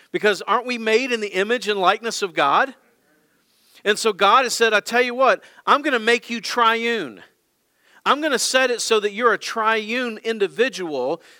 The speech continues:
'Cause listen, when you come together with your husband and your wife and God is the head, you have all the power of the Godhead. It's, it's amazing.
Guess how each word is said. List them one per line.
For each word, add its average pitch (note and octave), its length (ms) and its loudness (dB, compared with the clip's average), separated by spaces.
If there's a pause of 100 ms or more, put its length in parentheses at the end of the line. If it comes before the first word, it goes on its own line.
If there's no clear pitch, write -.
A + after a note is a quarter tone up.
(120)
'Cause G3+ 200 0
listen, B3+ 300 -2
when E3+ 140 -6
you C4+ 120 -6
come D4 280 -2
together A#3+ 340 0
with G3+ 180 -4
your G3+ 180 -2
husband G#3 600 -2 (240)
and G3 180 0
your F#3+ 200 0
wife G#3+ 520 2 (220)
and E3+ 240 -2
God B3 320 4
is E3+ 160 -6
the F#3 140 0
head, G3 440 2 (320)
you A#3 220 -2
have G#3 340 2
all C#4+ 260 4
the B3 140 0
power C#4+ 540 2
of G#3 120 2
the F#3 100 -4
Godhead. F3 760 -4
It's, G3 160 -10
it's C#4 240 -8
amazing. D#4 680 -4